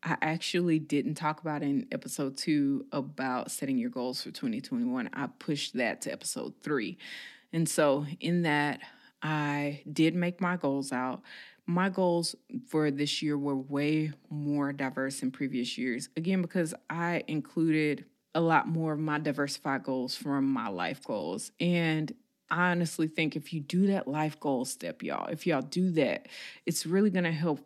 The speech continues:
y-, bring you into focus. And I promise you the amount of focus that I had after that. I knew what was for me and what was not.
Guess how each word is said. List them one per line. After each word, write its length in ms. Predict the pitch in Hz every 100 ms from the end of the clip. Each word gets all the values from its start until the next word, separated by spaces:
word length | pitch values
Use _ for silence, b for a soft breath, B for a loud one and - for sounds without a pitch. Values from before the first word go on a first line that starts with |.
| -
y-, 240 | - 165 -
bring 240 | 165 165
you 140 | 170 170
into 300 | 151 151 143
focus. 500 | 156 147 123 117 -
And 220 | - 160 -
I 140 | 160
promise 420 | 165 - 175 170 -
you 100 | 165
the 160 | 151
amount 360 | 143 143 143 -
of 100 | 143
focus 480 | - 135 139 139 139
that 180 | 135 92
I 80 |
had 300 | - 147 80
after 340 | 78 147 - -
that. 240 | - - B B B B B
I 260 | - 160 151
knew 280 | 151 170 180
what 260 | 160 170
was 140 | 170 160
for 240 | - 160
me 140 | 160 156
and 100 | 147
what 220 | 156 -
was 180 | 147 139
not. 480 | 123 101 82 -